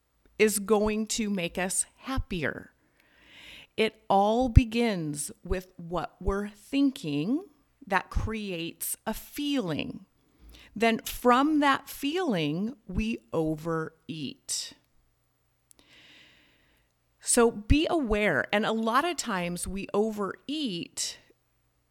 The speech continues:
because we're living unconsciously.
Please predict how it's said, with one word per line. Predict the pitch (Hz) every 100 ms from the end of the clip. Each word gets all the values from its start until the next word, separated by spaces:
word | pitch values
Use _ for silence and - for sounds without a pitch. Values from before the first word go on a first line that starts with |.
| -
because | 233 214 - 226 214
we're | 208 214 214 - -
living | 196 208 262 233 233 196 185 185 - - _ _ _ _ _ -
unconsciously. | 208 220 - 202 208 - 165 - - 60 - _